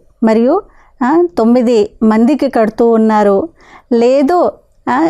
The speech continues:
దాని లోపల, ఆ తోరం లోపల అనేక రకాలైనటువంటి పుష్పాలను గుచ్చినటువంటి తోరాన్ని వాళ్ళకు వాళ్ళే కట్టుకోవట్లేదండోయ్.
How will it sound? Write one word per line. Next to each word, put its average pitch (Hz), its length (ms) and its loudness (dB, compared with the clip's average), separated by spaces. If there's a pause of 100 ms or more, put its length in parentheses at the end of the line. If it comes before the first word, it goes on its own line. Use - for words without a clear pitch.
దాని 226 300 0
లోపల, 254 360 -2
ఆ 208 200 -2
తోరం 277 520 0
లోపల 254 640 0 (340)
అనేక 247 320 0
రకాలైనటువంటి 220 880 0
పుష్పాలను 294 640 0
గుచ్చినటువంటి 233 720 -2
తోరాన్ని 247 760 0 (380)
వాళ్ళకు 247 420 0
వాళ్ళే 294 220 2
కట్టుకోవట్లేదండోయ్. 233 1160 -2